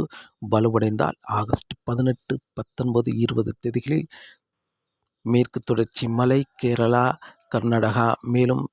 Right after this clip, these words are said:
தமிழகம் மேற்கு தொடர்ச்சி மலை ஒட்டியுள்ள மாவட்டங்களுக்கு தொடர் மழையாக கிடைக்க வாய்ப்புள்ளது. அந்த நிகழ்வு வலுவடைந்தால் அல்லது அந்த நிகழ்வு வலுவடையாமல்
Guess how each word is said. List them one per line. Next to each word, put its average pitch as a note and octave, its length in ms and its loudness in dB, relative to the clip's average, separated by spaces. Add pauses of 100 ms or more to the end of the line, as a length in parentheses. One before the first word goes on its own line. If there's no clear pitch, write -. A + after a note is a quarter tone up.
(320)
தமிழகம் A#2 420 0
மேற்கு A#2 220 0
தொடர்ச்சி - 280 -4
மலை A2 200 0
ஒட்டியுள்ள A2 460 -4 (120)
மாவட்டங்களுக்கு A2 720 -4 (840)
தொடர் B2+ 280 0
மழையாக A2 460 2 (120)
கிடைக்க - 400 -6
வாய்ப்புள்ளது. G#2 440 -6
அந்த G2 200 -4
நிகழ்வு A#2 300 -2 (120)
வலுவடைந்தால் A2+ 680 0 (300)
அல்லது E3+ 420 2 (180)
அந்த A#2 240 0
நிகழ்வு A#2+ 380 0 (140)
வலுவடையாமல் A2 680 0